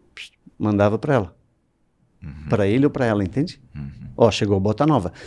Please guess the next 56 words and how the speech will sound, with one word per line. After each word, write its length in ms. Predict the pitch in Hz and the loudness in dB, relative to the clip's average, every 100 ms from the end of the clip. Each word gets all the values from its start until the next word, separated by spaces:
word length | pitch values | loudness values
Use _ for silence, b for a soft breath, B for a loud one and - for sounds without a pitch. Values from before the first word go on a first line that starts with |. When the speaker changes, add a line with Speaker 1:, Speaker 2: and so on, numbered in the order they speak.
| B | B
Speaker 1:
Então, 180 | 123 147 | 0 2
se 120 | - | -2
o 20 | 147 | 0
cara 220 | 170 160 | 2 2
tá 120 | 175 | 0
precisando 460 | 165 131 110 147 139 | -4 -4 0 2 2
da 100 | 120 | 2
bota 420 | 107 95 - 107 | 0 0 -4 -10
e 80 | - | -2
recebeu 540 | 98 113 - 101 104 143 | 2 2 0 -2 0 0
uma 140 | 110 | 0
oferta, 520 | 87 - 139 165 - | -4 2 2 2 -2
já 140 | 90 98 | -2 4
tá 140 | 123 | 4
a 20 | |
foto 400 | - - 131 151 | 2 0 -2 0
pra 80 | 113 | -2
ele 60 | 101 | 0
olhar, 400 | 98 104 175 143 _ _ _ _ _ _ _ - | 0 0 0 -2 _ _ _ _ _ _ _ -4
já 160 | 95 | -2
vinha. 280 | 107 143 135 - | 0 0 0 -2
"Oi, 100 | 185 | -4
Ivan, 240 | 180 180 131 | 0 0 0
tu 140 | - | -2
mandou 180 | 131 143 | 0 0
a 20 | |
foto 260 | 143 143 131 | 0 -2 -2
lá 60 | |
assim, 140 | 127 147 | 2 2
assim, 200 | 135 143 | 2 0
assim, 240 | 135 147 | 0 -2
pá, 140 | 135 131 | -2 -4
pá." 180 | 139 131 _ _ _ _ _ _ _ | -6 -10 _ _ _ _ _ _ _
Sabe, 240 | - 117 | -6 2
em 80 | 123 | 2
cima 300 | - - 143 | 2 0 0
o 40 | 113 | 2
tempo 200 | 135 - | -2 0
todo. 240 | 131 107 B B B | -2 -2 B B B
Se 240 | - - - | -10 -4 -4
tu 160 | - | 0
notasse, 680 | 135 117 - 131 151 151 131 - | 0 0 0 0 0 -2 -2 0
ah, 680 | 131 120 117 113 113 107 107 - _ _ _ - | 2 2 2 2 2 0 -2 -10 _ _ _ -4
antigamente, 500 | 117 - - 120 139 | -2 -2 0 2 2
dentro 100 | 104 | -2
da 80 | - | -2
capaz, 240 | 113 127 117 | 0 0 0
eu 60 | |
não, 100 | 117 - | -2 0
eu 100 | 117 117 | 0 0
não 100 | 113 | 0
ficava 260 | - 113 | 0 -2
parado 320 | 113 113 117 | 0 0 2
um 40 | 113 | 0
minuto. 340 | 110 107 - 82 | 0 0 -4 -10
Speaker 2:
Uhum. 180 | 78 | -10